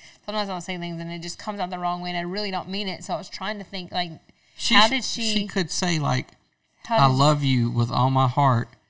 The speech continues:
Speaker 2: but I don't know if you're my soulmate yet."
Speaker 1: Right, and not compare you to someone
Speaker 2: Don't
Speaker 1: in the
Speaker 2: say,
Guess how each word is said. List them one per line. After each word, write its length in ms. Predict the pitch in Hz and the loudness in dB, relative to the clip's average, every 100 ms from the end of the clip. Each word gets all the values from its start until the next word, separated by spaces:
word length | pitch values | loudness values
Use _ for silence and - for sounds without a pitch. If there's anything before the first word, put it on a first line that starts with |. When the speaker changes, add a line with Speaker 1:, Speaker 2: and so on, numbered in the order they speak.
| _ | _
Speaker 2:
but 80 | 123 | 0
I 60 | 127 | 4
don't 320 | 135 131 120 | 4 4 4
know 300 | 123 131 131 | 6 8 6
if 160 | 120 131 | 4 2
you're 160 | 120 | 2
my 140 | 117 117 | 4 2
soulmate 520 | - 120 113 - - | 0 0 0 -2 -4
yet." 280 | - - - | -8 -10 2
Speaker 1:
Right, 280 | 208 190 175 | 6 6 6
and 80 | |
not 200 | 190 175 | 0 0
compare 360 | 180 151 185 185 | -2 -4 -2 0
you 260 | 170 160 151 | -2 -4 -6
to 160 | - | -10
someone 240 | 156 147 147 | -2 4 4
Speaker 2:
Don't 60 | |
Speaker 1:
in 40 | 151 - | 4 4
the 60 | |
Speaker 2:
say, 240 | 151 139 | 6 6